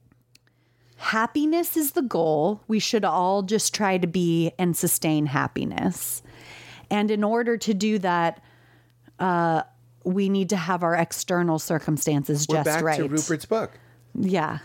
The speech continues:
Speaker 2: We wanna be happy.
Speaker 1: We wanna be
Speaker 2: and
Speaker 1: happy.
Speaker 2: that is the goal of everything. I want John Hamm to star in my show because that will make me happy.
Speaker 1: Mm-hmm.
Speaker 2: And, and Rupert's thing, actually, my thing was like,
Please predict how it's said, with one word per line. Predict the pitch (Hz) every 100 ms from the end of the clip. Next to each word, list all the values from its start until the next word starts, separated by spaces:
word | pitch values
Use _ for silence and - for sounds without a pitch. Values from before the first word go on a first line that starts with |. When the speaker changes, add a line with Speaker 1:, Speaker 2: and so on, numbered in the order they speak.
| -
Speaker 2:
We | 107 123
wanna | 127 139
be | 170 180
happy. | 123 104 127 170 185
Speaker 1:
We | 190
wanna | 170 196
be |
Speaker 2:
and | 247
Speaker 1:
happy. | 202 143
Speaker 2:
that |
is | 104
the |
goal | 117 123 123 113
of | 110
everything. | 123 120 - 69
I | 120
want | 143 147
John | 135
Hamm | 123 113
to | 107
star | 95 - 98
in | 104
my | 98
show | - 90
because | 92 95 -
that | 95
will | 80
make | 95 90 -
me | 92
happy. | 85 85 -
Speaker 1:
Mm-hmm. | - 175 160 165 160 190 196 - - -
Speaker 2:
And, | 104 104 101 98 - 90 -
and | 110 107
Rupert's | 113 107 104 -
thing, | 101 98 90 92
actually, | 131 156 120 110
my | - 113 120
thing | 117 92
was | 82
like, | 80